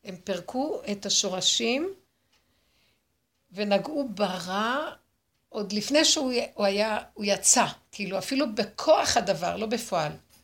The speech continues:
זאת אומרת, מה זה הרע? המקובעות שככה זה צריך להיות. אבל אם זה יהיה רע וסבל לעולם, אז לא. והם הביאו שאין בכלל רע בעולם. אין רע.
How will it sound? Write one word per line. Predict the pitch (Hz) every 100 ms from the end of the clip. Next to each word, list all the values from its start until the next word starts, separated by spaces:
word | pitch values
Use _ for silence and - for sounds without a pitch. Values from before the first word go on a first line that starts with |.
| - -
זאת | 196 196
אומרת, | 220 220 233
מה | 233
זה | 226 220
הרע? | 190 226
המקובעות | 214 202 - 233 160 202 - 294 294 -
שככה | 247 240 269 262
זה | 214
צריך | 214 208 -
להיות. | 190 180
אבל | 180 196
אם | 254 254
זה | 185 202
יהיה | 202 214 202
רע | 165 175 185
וסבל | 185 - 185 175 175
לעולם, | 170 165 226 -
אז | 202 175
לא. | 196 175 - _ _ _ -
והם | 196 220 233 220
הביאו | 202 269 330
שאין | - 233
בכלל | 240 - 240
רע | 233 240
בעולם. | 240 233 208 208 - _ _ _ _
אין | 330 339
רע. | 262